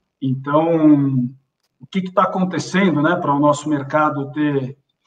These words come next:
tido um número tão grande, né, de, de I P Os e de outras ofertas, né, de ações de empresas que já são listadas,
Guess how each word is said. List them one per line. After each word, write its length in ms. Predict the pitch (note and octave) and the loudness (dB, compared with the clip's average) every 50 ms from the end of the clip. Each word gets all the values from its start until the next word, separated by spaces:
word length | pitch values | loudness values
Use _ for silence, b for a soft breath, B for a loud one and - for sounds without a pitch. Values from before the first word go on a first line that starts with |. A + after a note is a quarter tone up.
| _ _ - - | _ _ -20 -14
tido 220 | - D#3+ D3+ D3 D3+ | -10 -8 -2 2 0
um 40 | |
número 400 | D3+ D3+ - D#3 D#3 D3+ D3 D3+ | 0 0 -2 -6 -4 -4 -2 0
tão 200 | D3+ E3+ E3 E3 | 2 2 2 2
grande, 440 | D3 C#3 D#3+ F3 F#3 F3+ D3 B2+ C3+ | 2 2 2 2 4 2 2 0 2
né, 200 | C#3+ D#3 F3 E3 | 0 2 2 0
de, 440 | C#3 - C3 C#3+ C#3+ C#3 C#3 C3+ - | -2 -2 -2 0 0 0 0 -2 -6
de 140 | - C#3 C#3+ | -8 -4 -4
I 120 | C#3+ C#3 | -4 -4
P 180 | - - C#3 D3 | -4 -4 -2 0
Os 320 | D#3+ F3 F3 D#3 C#3 - | 2 2 2 2 0 -2
e 60 | C#3+ | -4
de 140 | C3+ C#3 D3+ | -4 -2 0
outras 400 | E3 E3+ E3+ E3+ - D3 C#3+ C3+ | 0 0 0 0 -2 -4 -4 -2
ofertas, 680 | C#3+ C3+ - - - D3+ D3 - - - C#3 B2+ A#2+ B2 | -2 -4 -4 0 0 0 0 0 -4 -12 -14 -14 -8 -4
né, 300 | D3 D#3+ D#3+ D3 C3+ B2 | -2 -2 0 -2 -4 -6
de 120 | - C3+ C#3 | -10 -10 -10
ações 440 | C3+ C3 - - D3+ D3+ D3 C#3 | -10 -10 -6 0 2 2 2 2
de 120 | B2+ C3 C#3 | 2 -2 -4
empresas 420 | C3+ C3+ C#3+ D3 C#3+ C3+ C3+ - | -4 -4 -4 -6 -6 -4 -6 -10
que 140 | - - C#3 | -12 -12 -10
já 160 | C3 C#3 C3+ | -6 -6 -6
são 260 | C3 - - C#3 C#3 | -6 -6 -4 -4 -4
listadas, 500 | C3+ C3 - - C#3+ C3+ B2+ A#2+ - A#3+ | -4 -4 -6 -8 -6 -6 -6 -6 -8 -12